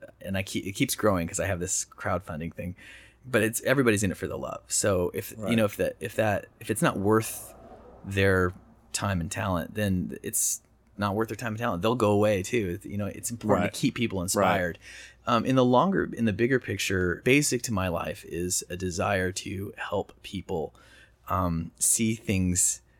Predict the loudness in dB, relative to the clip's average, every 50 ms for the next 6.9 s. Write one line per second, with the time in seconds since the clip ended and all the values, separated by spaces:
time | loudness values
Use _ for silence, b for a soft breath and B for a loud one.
0 | b b _ -10 -4 -2 0 0 0 0 0 -2 -2 -4 -4 -4 -4 -4 -4 -4
1 | -6 -6 -6 -8 -8 -8 -8 -10 -10 -12 -16 -16 -18 -20 -20 -20 _ -8 -4 -4
2 | -4 -2 -2 -4 -2 -2 -2 -2 -4 -4 -4 -6 -10 -8 -4 0 0 0 0 0
3 | -2 -4 -6 -2 -2 -2 0 2 0 0 0 0 -2 -2 -2 0 -2 -2 -4 -4
4 | -8 -8 -10 -10 -8 -6 -4 -4 -4 -4 -6 -10 _ -20 -16 -8 -8 -8 -8 -8
5 | -6 -6 -6 -4 -4 -4 -4 -4 -4 -4 -6 -6 -6 -6 -6 -4 -6 -8 -8 -10
6 | -12 -10 -8 -6 -8 -8 -10 -10 -14 -12 -8 -8 -8 -6 -6 -6 -6 -8